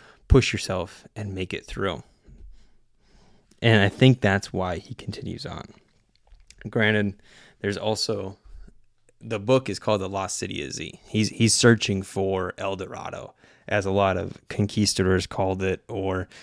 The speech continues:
if you've seen the movie, even, it's a city of gold. Um, and throughout the book, you, it seems like he's getting closer and closer, but nobody ever seems to find it.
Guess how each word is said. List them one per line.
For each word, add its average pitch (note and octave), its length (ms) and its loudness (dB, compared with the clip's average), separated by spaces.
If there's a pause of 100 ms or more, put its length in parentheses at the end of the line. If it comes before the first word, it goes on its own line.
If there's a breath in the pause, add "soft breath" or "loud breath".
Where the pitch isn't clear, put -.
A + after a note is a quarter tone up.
(140)
if G#2 160 -6
you've F#2+ 100 -4
seen A2 180 0
the G2 80 0
movie, G2+ 400 2
even, F2+ 180 -8
it's F2 160 -12
a F2 60 -8
city G2 260 -2
of F#2+ 80 -2
gold. G2 400 6 (640 loud breath)
Um, G2 440 -2 (840 loud breath)
and G#2+ 160 -2
throughout A2+ 220 4
the G#2 80 0
book, G#2 360 2
you, F#2+ 320 0
it G2+ 120 -6
seems G#2+ 340 -4
like F#2+ 120 -4
he's G2+ 120 -6
getting F#2 260 -6
closer G2+ 420 -2
and F#2+ 120 0
closer, G2 500 0
but F#2+ 200 -2
nobody G2+ 400 4
ever G2+ 160 2
seems G2+ 300 -2
to F#2+ 100 -2
find F#2 320 -6
it. F#2 180 -6